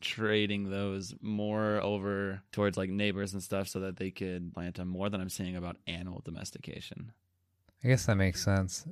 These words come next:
Speaker 2: I'm seeing that many of the earliest domesticated animals were farm animals just because of that, and people settling down in one spot. That's kinda when you would want to have a domesticated animal, is when you finally decide to be less nomadic.
Speaker 1: Yeah.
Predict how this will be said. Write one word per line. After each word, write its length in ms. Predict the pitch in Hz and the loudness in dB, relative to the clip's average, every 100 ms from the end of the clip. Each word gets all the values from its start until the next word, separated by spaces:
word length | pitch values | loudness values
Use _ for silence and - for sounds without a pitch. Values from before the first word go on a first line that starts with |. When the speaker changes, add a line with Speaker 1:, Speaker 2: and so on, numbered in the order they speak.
| - | -2
Speaker 2:
I'm 160 | 104 110 | 2 4
seeing 320 | - 143 131 120 | 6 8 8 8
that 200 | 113 95 | 8 8
many 260 | 104 107 | 6 6
of 180 | 101 90 | 6 6
the 340 | 95 95 92 - | 8 8 6 6
earliest 600 | 107 104 98 92 - - 160 120 | 6 8 8 8 6 0 -2 2
domesticated 640 | 98 95 - - 95 87 | 4 4 4 4 6 6
animals 520 | 87 87 87 87 - | 6 4 4 2 2
were 180 | 92 85 | 4 4
farm 320 | - 90 82 | 4 2 4
animals 500 | 80 85 85 87 80 | 2 2 2 2 0
just 320 | - 87 - - | 0 -2 -2 0
because 340 | 95 - 90 | 2 4 4
of 80 | 80 | 4
that, 280 | 80 80 85 | 2 2 2
and 140 | 85 | 0
people 360 | 82 90 90 87 | 0 0 2 4
settling 500 | - 95 90 87 90 | 6 6 6 4 4
down 240 | 85 87 | 4 4
in 80 | 90 | 4
one 220 | 90 90 | 2 2
spot. 400 | 85 101 90 90 - - | 2 2 4 2 -2 -8
That's 120 | 107 | 0
kinda 240 | 110 98 | 4 4
when 240 | 92 95 92 | 6 6 6
you 100 | 90 | 4
would 140 | 87 | 4
want 260 | 92 92 85 | 6 4 4
to 60 | |
have 360 | 92 98 92 90 - | 2 4 4 2 4
a 120 | 107 | 4
domesticated 720 | 95 98 101 - - 101 95 | 6 6 6 6 4 6 6
animal, 560 | 87 101 92 92 95 104 | 4 4 4 2 2 0
is 160 | 110 98 | 0 4
when 160 | 98 95 | 6 4
you 80 | |
finally 400 | 90 98 92 92 87 | 6 6 6 6 4
decide 460 | 85 95 90 85 | 4 4 4 4
to 280 | 90 87 87 - | 4 4 2 4
be 160 | 110 98 | 8 10
less 300 | 95 90 - | 8 8 4
nomadic. 640 | 95 90 90 87 92 - | 4 6 6 6 4 4
Speaker 1:
Yeah. 320 | 107 95 92 | 4 4 0